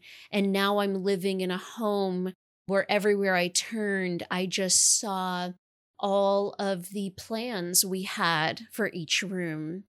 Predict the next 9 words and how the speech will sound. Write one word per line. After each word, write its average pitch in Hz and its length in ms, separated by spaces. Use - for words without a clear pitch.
And 196 760
it 214 160
broke 202 300
my 202 180
spirit. 202 800
And 190 240
day 196 240
by 185 260
day, 180 640